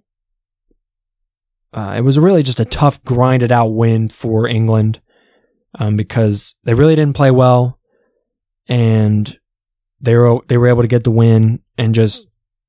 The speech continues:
you know, keep Argentina from getting the ball, um, and having their opportunities to score, and kept those at a minimum. Um, and England, leading up to the World Cup, had been playing extremely well.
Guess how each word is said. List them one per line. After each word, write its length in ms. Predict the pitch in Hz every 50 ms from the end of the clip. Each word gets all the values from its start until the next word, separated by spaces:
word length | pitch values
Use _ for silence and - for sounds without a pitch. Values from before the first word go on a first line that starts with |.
| _
you 120 | _ 131 110
know, 140 | 104 101 98
keep 360 | - - - 127 117 107 -
Argentina 500 | 127 120 113 113 110 110 - 120 110 113
from 160 | 104 113 113
getting 220 | 110 107 107 107
the 60 | 104 104
ball, 420 | 101 104 101 101 104 101 98 - _ _ _ _ _ _ _ _ _ _ _ _ _ _ _
um, 260 | - 110 104 101 104
and 100 | 107 104
having 320 | 104 110 110 107 107 107 104
their 260 | 110 110 107 107 104
opportunities 580 | 104 104 107 - - 113 107 104 101 101 104 98
to 120 | - -
score, 460 | - - - - 104 101 101 101 104 - _ _ _ _
and 100 | - 107
kept 220 | - 120 110 -
those 180 | - 110 107 104
at 100 | 110 101
a 40 | 101
minimum. 500 | 104 107 107 107 107 104 104 104 101 - _ _ _ _ _ _ _ _ _ _ _ _ _ _
Um, 480 | - 110 104 101 98 95 98 101 - _ _ _ -
and 100 | 123 139
England, 560 | 151 156 180 175 160 151 143 135 123 117 - _ _ _ _ _ _ _ _ _ _ _ _ _ _ _ _ -
leading 280 | 139 135 139 131 127
up 140 | 135 135 -
to 80 | - 127
the 60 | 120
World 260 | 120 127 120 117 -
Cup, 180 | - 120 120 113
had 140 | 120 113
been 160 | 113 110 107 104
playing 500 | - 120 117 113 110 110 107 104 104 - _ _ _ _ _ _ _ _
extremely 500 | - 113 - - - 131 131 127 123 120
well. 440 | 107 113 113 110 110 110 107 -